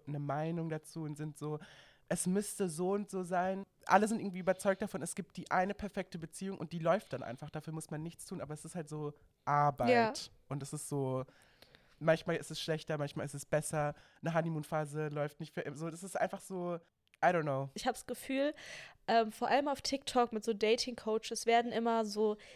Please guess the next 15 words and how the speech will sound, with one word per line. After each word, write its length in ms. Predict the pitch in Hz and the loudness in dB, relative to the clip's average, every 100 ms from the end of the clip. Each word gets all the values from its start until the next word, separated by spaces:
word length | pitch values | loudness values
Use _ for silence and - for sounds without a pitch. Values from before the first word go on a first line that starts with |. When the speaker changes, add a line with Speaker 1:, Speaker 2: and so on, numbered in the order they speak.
| - | -18
Speaker 2:
Sätze, 800 | - 220 262 - - 202 202 202 - - - | 2 4 4 0 4 4 4 2 -6 -10 -2
die 80 | |
versuchen 500 | 262 262 240 302 285 | 4 4 4 0 -2
immer 300 | - 247 233 | -4 0 0
Sätze 320 | 226 240 269 254 | 2 2 0 -10
zu 120 | 240 | -8
formulieren 600 | - 226 226 214 226 220 | -4 0 0 2 0 0
und 140 | 220 | -2
die 80 | 214 | -2
als 160 | 202 - | -2 -4
universe-, 1000 | 233 233 214 214 202 190 190 190 196 - _ - | -2 0 2 2 2 -4 -2 0 2 0 _ -2
universale, 840 | 220 220 208 208 220 262 277 285 285 - | 2 4 4 4 4 6 6 4 0 -4
Universalregel 1700 | - 247 233 208 226 247 247 254 - - - 214 226 208 202 196 190 - _ _ _ _ _ - - | 2 6 6 6 6 8 6 6 0 -16 -2 4 6 6 6 6 6 0 _ _ _ _ _ -12 -8
dann 220 | 180 226 | -2 2
einfach 380 | 202 220 226 | 4 4 4